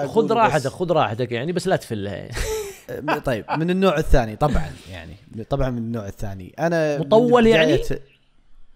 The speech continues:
Speaker 1: لا، ما حيطول يعني، أقصد،
Speaker 2: أيوه.
Speaker 1: أقصد
Speaker 2: مم.
Speaker 1: إنه سريع، قتال
Speaker 2: أي،
Speaker 1: سريع
Speaker 2: حلو.
Speaker 1: وما حيكون له نهاية ولا حتشوف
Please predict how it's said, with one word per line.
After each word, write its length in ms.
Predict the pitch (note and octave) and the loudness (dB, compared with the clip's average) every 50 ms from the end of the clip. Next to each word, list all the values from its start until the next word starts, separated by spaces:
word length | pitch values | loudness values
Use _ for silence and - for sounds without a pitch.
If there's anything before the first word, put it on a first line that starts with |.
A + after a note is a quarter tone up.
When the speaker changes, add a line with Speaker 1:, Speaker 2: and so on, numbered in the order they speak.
| - - | -20 -12
Speaker 1:
لا، 260 | C3 C#3 D3 C3 - - | -6 -4 -4 -4 -4 -6
ما 140 | A#2+ C#3 D3 C3+ | -6 -6 -6 -4
حيطول 460 | - C#3 C3+ C3+ A#2+ A2 G2+ F#2+ F2+ | -4 -6 -6 -6 -6 -8 -8 -8 -10
يعني، 140 | F2+ - A#2 | -8 -8 -6
أقصد، 160 | A#2 A#2 A2 | -6 -6 -6
Speaker 2:
أيوه. 140 | F#2+ F#2 F#2+ | -6 -8 -10
Speaker 1:
أقصد 300 | F#2+ - - G2 G2 A2 | -12 -12 -14 -16 -14 -12
Speaker 2:
مم. 80 | A#2+ G#2+ | -10 -8
Speaker 1:
إنه 340 | G2+ B2+ A2+ A2 A#2 A#2 | -6 -6 -6 -4 -4 -4
سريع، 480 | A#2 - D3+ D3+ D#3 D#3 C3+ G2 F2 - - - - - | -2 0 0 0 2 2 0 -2 -4 -10 -18 -20 -14 -6
قتال 100 | - C3 | -2 0
Speaker 2:
أي، 100 | B2+ A#2+ | 0 0
Speaker 1:
سريع 300 | - - C#3+ D#3 F3 F3+ | 0 -2 -2 0 0 2
Speaker 2:
حلو. 80 | D3 C3 | 2 2
Speaker 1:
وما 100 | D#3 D3+ | 0 0
حيكون 400 | - D#3+ F3 D#3+ - D#3+ D#3 D#3 | 2 2 2 4 4 2 2 4
له 140 | D#3 D3 D3 | 2 2 2
نهاية 480 | C#3+ C#3+ C#3 C#3+ D#3 D#3+ F3+ F#3+ F3+ - - - - - - | 2 0 0 0 0 0 -2 -2 -6 -8 -14 -20 -20 -10 -2
ولا 280 | D3+ D#3 E3+ E3+ E3 C#3+ | 2 4 6 6 6 4
حتشوف 420 | - - C#3 C3+ - - D3 B2+ | 2 0 -6 -6 -6 -6 -8 -8